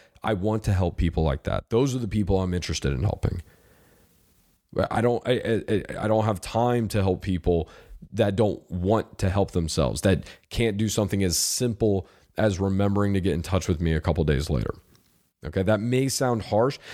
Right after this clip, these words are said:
but the reality is I'm very busy and I don't have a lot of time. And if you're not going to respect me and my time, you're definitely, or I'm sorry, if you're not gonna respect you and your time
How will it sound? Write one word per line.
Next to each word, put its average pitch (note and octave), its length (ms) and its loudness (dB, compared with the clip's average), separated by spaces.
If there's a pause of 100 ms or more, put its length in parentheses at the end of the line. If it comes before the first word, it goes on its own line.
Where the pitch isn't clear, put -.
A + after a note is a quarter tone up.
(200)
but B2+ 100 0
the A2+ 80 2
reality A#2 480 2
is G#2+ 240 0
I'm A2+ 180 2
very F#2 420 2
busy E2 460 0
and G#2 200 2
I G#2 160 2
don't G2 260 0
have F2+ 240 0
a E2+ 40 0
lot E2+ 240 2
of D#2 100 -8
time. D2+ 380 0 (340)
And A2 100 4
if F2+ 200 2
you're G#2+ 380 0
not A#2 280 0
going G#2 260 2
to G#2 120 -2
respect F#2+ 680 0 (600)
me G#2+ 720 0
and F#2+ 160 2
my G2 280 2
time, C3 540 -2 (460)
you're G#2+ 140 -2
definitely, A2 520 -2 (160)
or A2+ 180 4
I'm G#2+ 140 2
sorry, G2 220 2
if F2+ 80 0
you're B2+ 100 0
not A#2+ 100 2
gonna A2+ 120 2
respect G#2 440 0
you G#2 320 2
and F#2+ 120 -4
your A2 240 2
time D#2+ 480 0